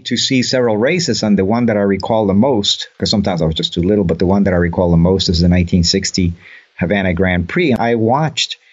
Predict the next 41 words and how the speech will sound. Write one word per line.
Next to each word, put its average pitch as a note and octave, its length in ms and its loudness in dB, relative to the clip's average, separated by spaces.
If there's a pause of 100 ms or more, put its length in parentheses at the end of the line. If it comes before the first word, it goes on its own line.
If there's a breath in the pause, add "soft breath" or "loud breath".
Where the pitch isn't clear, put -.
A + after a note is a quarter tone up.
(180 soft breath)
the G#2 80 0
cars B2 400 -4
were F2+ 60 -4
phenomenal G#2 520 -2
at E2 100 -4
that F#2 180 -2
time: E2 260 -2
Jaguars, G2 560 0
Porsches, F#2+ 520 -2
Aston G2 300 0
Martins, F#2+ 320 0
Ferraris, F2+ 380 -2
Maseratis, F#2+ 600 0
but G2+ 200 -2
I A2+ 180 0
also C3+ 380 0
saw F2 420 0 (360 soft breath)
in A2+ 200 0
person G#2+ 540 -2
people B2+ 320 0
like F2+ 200 -2 (640 loud breath)
Jack A2 380 -4
Brabham G2+ 460 -2
and D#2 140 -6
Mastin G#2 420 -2
Gregory F#2+ 480 0
and D2+ 160 -4
Dan A2 220 0
Gurney G#2 500 2
and D2 140 -8
Carroll A2 420 0
Shelby, G#2+ 680 0
and D#2+ 100 -2
I F#2+ 80 -2
saw G2 320 0
Pedro A2+ 380 -2
and G2+ 80 0
Ricardo G#2+ 440 0
Rodriguez, G2+ 580 0
both E3 420 -2
brothers, F#2 440 0